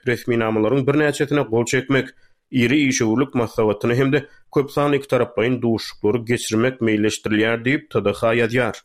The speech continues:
Hökümetçi türkmen portaly Nokat com neşri Mishustiniň Aşgabatda türkmen rus işöwürlük forumuna we Russiýanyň sowda öýi, sowda we sergi meýdançasynyň açylyş tabarasyna gatnaşjakdygyny habar berdi. Bu aralykda Rus parlamentiniň aşaky palatasynyň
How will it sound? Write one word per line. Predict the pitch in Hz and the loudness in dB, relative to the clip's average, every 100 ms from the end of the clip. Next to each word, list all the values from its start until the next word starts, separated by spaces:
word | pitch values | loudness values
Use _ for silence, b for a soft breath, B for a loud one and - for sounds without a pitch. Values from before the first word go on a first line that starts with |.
| _ | _
Hökümetçi | 131 127 127 120 127 | -2 0 0 0 -2
türkmen | 127 117 185 | -2 0 -2
portaly | 202 196 196 185 175 | 0 0 0 0 0
Nokat | 160 160 - | 0 -2 0
com | 160 170 | 0 2
neşri | 170 156 165 | 0 2 2
Mishustiniň | 147 123 139 135 147 147 | 2 2 -2 0 0 2
Aşgabatda | 131 - 120 117 110 143 139 B B - | 0 0 0 0 0 -2 -2 B B -4
türkmen | 123 101 123 117 | -4 0 2 2
rus | 139 135 | 2 0
işöwürlük | 123 120 117 117 131 | -2 0 2 0 -2
forumuna | - 120 123 127 127 117 B B | -2 0 2 2 0 -2 B B
we | 170 | 0
Russiýanyň | 180 185 196 180 170 165 | 2 0 0 0 0 0
sowda | - 135 131 147 143 | 0 0 2 2 2
öýi, | 151 156 | 0 0
sowda | 139 120 127 131 | 0 0 0 2
we | 139 | 2
sergi | 135 127 110 | 0 0 0
meýdançasynyň | 120 127 131 135 139 135 139 120 | 0 2 0 0 -2 0 2 0
açylyş | 110 117 113 | 0 -4 -2
tabarasyna | 131 127 131 135 131 | 0 2 0 0 0
gatnaşjakdygyny | 113 107 113 107 123 - 131 135 | 0 -2 -2 -2 -2 -2 0 0
habar | - 113 120 117 | 0 0 0 0
berdi. | 127 120 131 90 - | 0 2 0 -2 -4
Bu | 123 120 | 0 2
aralykda | 120 117 - | 2 -2 -2
Rus | 143 226 | 0 -2
parlamentiniň | - 185 180 175 170 165 165 147 | -2 0 2 2 0 0 0 2
aşaky | 143 131 - | 0 -2 -2
palatasynyň | 147 147 143 147 151 151 98 | 0 0 0 0 2 2 0